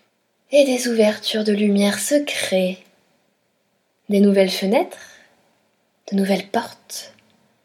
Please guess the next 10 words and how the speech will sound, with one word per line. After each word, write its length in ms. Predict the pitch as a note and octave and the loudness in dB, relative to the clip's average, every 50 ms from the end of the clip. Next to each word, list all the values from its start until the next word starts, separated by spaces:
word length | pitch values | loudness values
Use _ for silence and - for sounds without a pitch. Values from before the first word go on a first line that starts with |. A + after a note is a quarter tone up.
| _ _ _ _ _ _ _ _ - | _ _ _ _ _ _ _ _ -2
de 80 | G3 | 0
grandes 920 | F3+ F3+ F#3 F3+ - F3+ G3 G#3 A3 A3+ A3+ A3 A3 G#3 G3+ G3+ G3 F#3+ - | 2 2 0 0 2 4 6 6 8 8 6 6 4 4 2 2 0 -4 2
portes 420 | - F#3+ F#3+ G3 G3 F#3 F#3 F#3+ | 6 8 8 8 8 6 4 -2
qui 180 | - - - F#3 | -10 -12 -10 -8
s'ouvrent 480 | - - - - G3+ F#3+ F#3 F3+ F#3 F3+ | -8 -6 -4 -2 -2 -2 0 -2 0 2
devant 320 | F#3 F3+ F3+ F3 E3+ E3+ | 2 2 2 0 -4 -4
toi, 460 | E3+ - - F3+ F3 F3+ F3 E3 E3 - - - _ _ _ _ _ _ - _ | -8 -8 -6 -4 -2 -2 -4 -4 -6 -12 -18 -20 _ _ _ _ _ _ -16 _
sur 160 | - - A3 | -2 2 4
le 100 | A3 A3+ | 4 4
côté, 760 | A3 - B3+ B3 A#3+ B3 - - G#3 G3 F#3 F3+ F3 F3+ | 4 4 0 -2 -2 -4 -6 -6 -4 -2 -2 -4 -4 -6